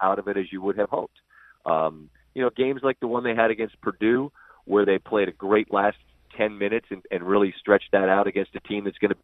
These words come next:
be a, a three, or maybe, uh, probably a three after they lost last night. Um, but, I mean, like, so that's the high water mark thus far. So then people go, "Oh, I'd rather beat Michigan." Yeah, so would I. I would have liked to have won that game. That would have been a fun one to win.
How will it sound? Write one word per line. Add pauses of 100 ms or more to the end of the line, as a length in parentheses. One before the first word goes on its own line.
be
a, (140)
a
three, (360)
or
maybe, (100)
uh,
probably
a
three
after
they
lost
last
night. (380)
Um, (100)
but,
I
mean,
like, (260)
so
that's
the
high
water
mark
thus (120)
far. (380)
So
then
people
go,
"Oh,
I'd
rather
beat
Michigan."
Yeah,
so
would
I.
I
would
have
liked
to
have
won
that
game.
That
would
have
been
a
fun
one
to
win.